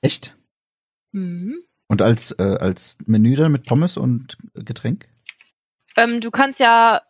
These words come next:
Speaker 2: alles, ähm, einzeln bestellen. <clears throat> Keine Ahnung, da gibt's auch Süßkartoffelpommes.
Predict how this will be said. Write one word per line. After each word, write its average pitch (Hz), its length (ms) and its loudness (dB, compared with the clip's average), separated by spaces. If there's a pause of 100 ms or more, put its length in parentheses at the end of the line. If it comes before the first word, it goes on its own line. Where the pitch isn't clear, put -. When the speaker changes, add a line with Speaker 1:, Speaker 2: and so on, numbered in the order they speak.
(120)
Speaker 2:
alles, 233 540 -2
ähm, 208 760 -2 (100)
einzeln 214 460 -4
bestellen. 175 640 -12 (480)
<clears throat> 294 520 -6 (640)
Keine 190 200 2
Ahnung, 202 240 2
da 202 120 -4
gibt's 233 220 -6
auch 208 120 0
Süßkartoffelpommes. 247 1300 -4